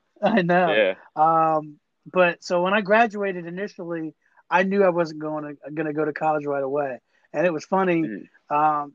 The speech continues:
Speaker 2: because our first assignment in English class, do you remember, uh,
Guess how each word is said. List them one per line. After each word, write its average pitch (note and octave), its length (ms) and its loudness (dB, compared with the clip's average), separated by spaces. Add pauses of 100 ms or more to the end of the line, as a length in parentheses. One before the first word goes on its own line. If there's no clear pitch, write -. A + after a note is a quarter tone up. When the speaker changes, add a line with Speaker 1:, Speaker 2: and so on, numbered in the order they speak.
Speaker 2:
because D3+ 280 -8
our D#3 120 -4
first G3 460 -4
assignment E3+ 640 -4
in C#3+ 120 -10
English E3 380 -6
class, C#3 500 -8 (360)
do F3 80 0
you F3+ 80 8
remember, G3 460 6
uh, E3 460 2